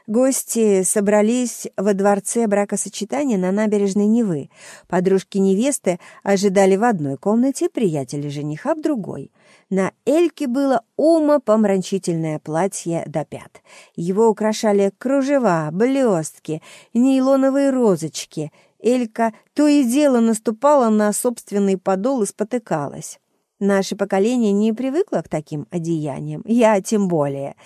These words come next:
Почти не вылезала из джинсов. Надо будет потренироваться дома, когда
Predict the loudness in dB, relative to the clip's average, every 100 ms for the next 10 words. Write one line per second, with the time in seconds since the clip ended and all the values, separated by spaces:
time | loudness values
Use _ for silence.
0 | -20 -20 _ -4 -2 -2 0 0 -2 _
1 | 2 4 4 2 2 2 2 2 0 -2
2 | -6 -6 -10 -16 _ _ _ _ -4 -2
3 | 0 0 0 -2 -4 -4 0 2 2 2
4 | 2 -2 -2 -4 -4 -4 0 2 2 -4
5 | -10 -18 -4 -2 2 2 2